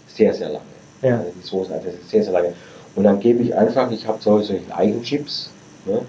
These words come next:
Speaker 1: Dann gebe ich einfach noch im Teebeutel ein paar Eigenchips rein, dann hab ich die Astringenz auch da drin. Und eine
Speaker 2: Mhm.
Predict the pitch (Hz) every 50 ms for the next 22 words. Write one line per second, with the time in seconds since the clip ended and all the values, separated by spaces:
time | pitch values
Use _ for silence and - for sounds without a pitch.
0 | - - - - - - - - - - - - - - 95 101 - 113 107 101
1 | 95 107 110 110 123 123 120 113 110 104 101 104 107 110 120 117 120 113 113 110
2 | 110 107 - - 101 82 - 104 110 110 - - - - 117 113 110 107 107 110
3 | 110 104 - - - 107 - - 113 107 - 113 110 - - - - - - -
4 | - - - - - - - - - - - - - - - - 82 85 82 78